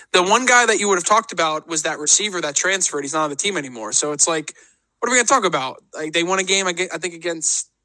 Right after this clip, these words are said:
I don't know who they won this past week against, but it was like they missed, <laughs> they muffed, like, the extra point, so they won the game, which is great. Good for them. They're coming off a win. Maybe that they're motivated coming into Rutgers, but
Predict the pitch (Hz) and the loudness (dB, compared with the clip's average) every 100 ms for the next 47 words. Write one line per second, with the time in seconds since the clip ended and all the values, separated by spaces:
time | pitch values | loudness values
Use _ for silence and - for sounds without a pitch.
0 | - 185 202 180 190 165 170 170 160 _ | -4 -2 0 0 -2 0 -2 -4 -8 _
1 | _ - 160 - 165 160 165 180 160 147 | _ -4 -2 2 2 2 0 -2 -2 -2
2 | 139 151 143 147 143 147 147 160 175 - | -4 -4 -4 -6 -4 -6 -2 2 2 2
3 | - - - 226 202 240 208 190 190 202 | -2 -6 -6 -2 0 0 0 0 0 -4
4 | 180 175 170 165 - 156 - 175 - 156 | -4 -4 -4 -2 -4 -6 -8 -4 -4 -2
5 | 143 156 165 139 143 156 180 175 240 - | -4 -4 -6 -8 -8 -8 -6 -2 0 2
6 | 370 254 - 277 294 294 240 151 139 180 | 2 2 -2 -4 0 2 2 -2 -4 0
7 | 233 233 226 208 214 214 208 - - _ | 2 2 2 -2 -2 -4 -8 -16 -20 _
8 | 180 196 196 180 180 185 185 185 180 170 | 2 4 2 2 2 2 2 0 -4 -6
9 | 175 170 160 151 156 - 156 143 - 143 | -6 -6 -6 -6 -6 -6 -6 -6 -6 -8